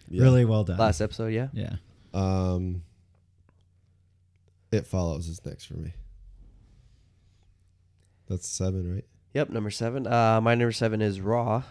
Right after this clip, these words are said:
Speaker 3: I don't think we've ever talked about Raw on the show.
Speaker 1: Nope, but I've, I've seen a lot of lists
Speaker 2: Oh,
Speaker 1: that have it
Speaker 2: I
Speaker 1: on. I've never seen it, though.
Speaker 2: I
Speaker 3: It's a
Speaker 2: love
Speaker 3: great
Speaker 2: Raw.
Speaker 3: movie.
Speaker 2: The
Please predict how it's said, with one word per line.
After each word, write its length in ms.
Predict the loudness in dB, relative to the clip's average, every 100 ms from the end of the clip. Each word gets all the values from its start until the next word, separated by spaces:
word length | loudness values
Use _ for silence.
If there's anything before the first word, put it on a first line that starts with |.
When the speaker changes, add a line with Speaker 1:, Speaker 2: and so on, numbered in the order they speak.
| -6
Speaker 3:
I 80 | -4
don't 100 | -2
think 140 | 0
we've 80 | 0
ever 180 | 0 0
talked 240 | -2 -2
about 140 | -2 0
Raw 200 | 0 0
on 120 | 0
the 80 | -2
show. 340 | 0 0 0
Speaker 1:
Nope, 260 | 4 4 4
but 200 | 2 0 0 -6 0
I've, 240 | 0 0 0
I've 160 | 0
seen 160 | 4 4
a 40 | 6
lot 200 | 4 4
of 60 |
lists 180 | 4 6
Speaker 2:
Oh, 180 | 8 8 6
Speaker 1:
that 20 |
have 340 | 6 6 6
it 20 |
Speaker 2:
I 40 | 4
Speaker 1:
on. 60 | 2
I've 80 |
never 200 | 2 0
seen 220 | 0 -2 -4
it, 100 | -4
though. 180 | -6 -6 _ _ _
Speaker 2:
I 120 | 2 4
Speaker 3:
It's 80 |
a 40 | 6
Speaker 2:
love 80 | 8
Speaker 3:
great 260 | 8 8
Speaker 2:
Raw. 340 | 6 4 2 2
Speaker 3:
movie. 320 | 2 4 6
Speaker 2:
The 380 | 6 6 0